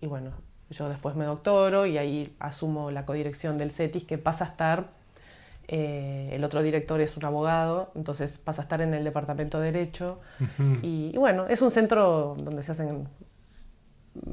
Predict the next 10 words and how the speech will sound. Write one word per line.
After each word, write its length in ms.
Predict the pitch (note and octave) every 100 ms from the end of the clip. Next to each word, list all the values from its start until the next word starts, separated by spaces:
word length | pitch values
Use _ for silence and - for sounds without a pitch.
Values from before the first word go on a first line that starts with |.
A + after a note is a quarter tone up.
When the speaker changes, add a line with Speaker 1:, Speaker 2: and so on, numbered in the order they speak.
| - - - - -
Speaker 1:
eh, 520 | - - D#2 - -
investigación, 1120 | - G3 - G#3+ G3 B3+ B3+ B3 A#3+ A#3 A3+ G#3
educación, 1040 | F#3 F3+ F3+ - A3+ G#3+ G#3+ G#3+ G#3 G#3
este, 600 | D#3 - F3 E3 D#3+ D3+
Speaker 2:
Si 100 | D3+
Speaker 1:
y 40 | D3+
Speaker 2:
lo 60 |
siguen 260 | C#3 G#3 F3
en 140 | C3+
Twitter, 380 | D3 E3 F3+ D3+